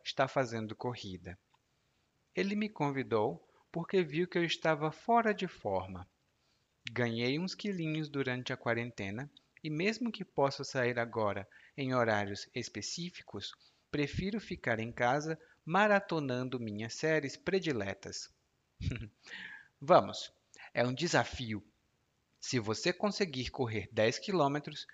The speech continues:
te dou quinhentos reais. Opa, pensei comigo, quinhentos reais são quinhentos reais. Topei na hora. Antes não tivesse topado. <laughs> No meio do caminho, corri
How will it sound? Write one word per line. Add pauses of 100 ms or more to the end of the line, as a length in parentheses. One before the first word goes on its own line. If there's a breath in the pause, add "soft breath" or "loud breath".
(180 loud breath)
te
dou
quinhentos
reais. (880 loud breath)
Opa, (160)
pensei
comigo, (440 soft breath)
quinhentos
reais
são
quinhentos
reais. (640)
Topei
na
hora. (880 soft breath)
Antes
não
tivesse
topado. (300)
<laughs> (420 soft breath)
No
meio
do
caminho, (240)
corri